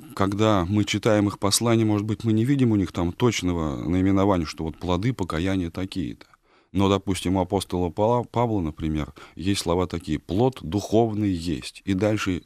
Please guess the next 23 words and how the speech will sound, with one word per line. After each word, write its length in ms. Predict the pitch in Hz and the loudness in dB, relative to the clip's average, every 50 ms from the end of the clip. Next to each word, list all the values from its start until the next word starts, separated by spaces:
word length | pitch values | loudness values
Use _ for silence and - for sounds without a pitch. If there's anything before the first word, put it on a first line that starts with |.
| _ _ | _ _
идёт 340 | - 131 101 110 101 87 - | -6 -4 -2 -2 -2 -2 -4
перечисление: 680 | - 82 80 78 - 80 80 - - 80 76 71 71 | -8 -10 -10 -10 -10 -10 -10 -8 -8 -6 -6 -4 -4
долготерпение, 1000 | 78 101 117 127 120 117 - - 107 104 - - 82 85 82 76 76 71 64 65 - _ - - _ _ | -4 -2 -2 -2 -4 -4 -4 -4 -6 -6 -6 -8 -8 -6 -6 -6 -8 -10 -12 -14 -18 _ -20 -20 _ _
любовь, 560 | - 87 117 131 113 90 98 98 87 82 - - - | -4 -2 0 0 0 0 0 0 0 -2 -4 -8 -8
кротость, 560 | - 90 101 113 110 92 - 76 73 - - | -4 -2 0 0 -2 -2 -6 -10 -12 -10 -4
воздержание, 800 | 92 110 110 101 104 117 104 87 80 85 92 92 92 85 71 71 | -4 -2 -2 -2 -2 -4 -4 -4 -4 -6 -6 -6 -6 -8 -10 -10
смирение 580 | - - 90 113 110 101 101 104 85 67 64 - - - - - | -6 -4 -2 0 2 2 0 0 -2 -4 -8 -10 -16 -20 -8 -6
и 80 | 101 | -2
так 180 | 107 110 120 113 | 0 2 2 2
далее. 220 | 104 90 76 67 | 0 0 -2 -4
То 140 | 65 - 101 | -2 -2 0
есть 180 | 95 87 - - - - - - - - | 0 0 -2 -8 -16 -18 -20 -20 -12 -4
они, 240 | - 90 104 135 151 | 0 4 4 4 4
по 140 | - 143 135 | 2 0 0
сути 240 | - - 127 127 127 | 0 0 -2 -2 -2
дела, 240 | 127 131 127 131 | -4 -2 -2 -2
обозначены, 640 | 131 123 135 135 139 156 151 131 104 - - 71 64 64 | -2 0 0 0 2 2 2 2 0 -2 -6 -8 -8 -10
эти 140 | 64 - | -12 -14
плоды. 460 | - - 76 76 73 71 73 65 - - _ _ _ _ _ _ _ _ _ | -16 -14 -10 -8 -8 -8 -8 -10 -12 -16 _ _ _ _ _ _ _ _ _
Другой 380 | - - 80 87 92 110 131 135 | -6 -4 -2 0 4 4 6 6
вопрос, 520 | 131 123 117 - 123 127 127 123 - - - - - - - _ - | 6 4 2 2 2 2 2 0 -2 -6 -12 -18 -20 -20 -20 _ -6
ведь, 320 | 90 101 110 104 - - | -2 -2 -2 -2 -4 -6
э, 240 | - - 95 101 95 | -2 0 0 2 0